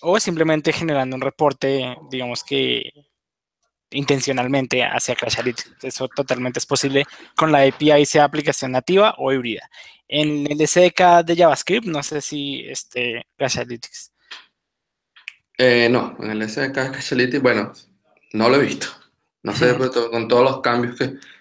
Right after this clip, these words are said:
Speaker 2: que se ha hecho ahora, mm, lo dudo. Pero, este,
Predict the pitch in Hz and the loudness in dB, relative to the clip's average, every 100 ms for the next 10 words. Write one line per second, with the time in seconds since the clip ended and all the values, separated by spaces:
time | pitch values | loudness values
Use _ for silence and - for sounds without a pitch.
0 | _ - 127 120 117 123 123 135 135 117 | _ -8 0 2 2 4 4 4 2 -2
1 | 107 107 - 110 120 143 131 - - - | -4 -4 -6 0 4 6 4 0 -6 -18
2 | - - 127 120 117 117 113 - - 123 | -20 -4 2 4 4 2 -2 -4 0 2
3 | 117 | 2